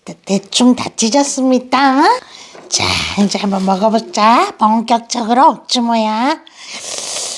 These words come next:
자, 자, 거래루를, 망고를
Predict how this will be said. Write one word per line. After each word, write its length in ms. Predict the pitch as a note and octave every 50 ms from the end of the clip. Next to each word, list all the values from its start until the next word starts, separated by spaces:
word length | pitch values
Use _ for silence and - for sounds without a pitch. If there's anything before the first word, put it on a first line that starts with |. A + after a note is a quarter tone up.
| - -
자, 120 | - G#3+ G3+ G3 G#3 G#3+ G#3 G#3 G3+ G3+ G3 G3 - - _ _ _ _ _ _ _ _ _ _ - - - - - - _ _ _ _ _ _ _ _ _ _
자, 360 | - - - - - - - - - - - - _ _ _ _ _ _ _ _ _ _ _ _ _ _
거래루를, 760 | - - - G3 G3 G#3 G#3+ A3 A3 A3 G#3 E3+ F3+ F3 E3
망고를 1000 | D#3+ D#3+ E3 E3+ F#3 F#3+ G3+ G3+ A3+ A#3+ A#3+ C4 C#4+ D4+ D4 B3+ G#3 E3 C#3+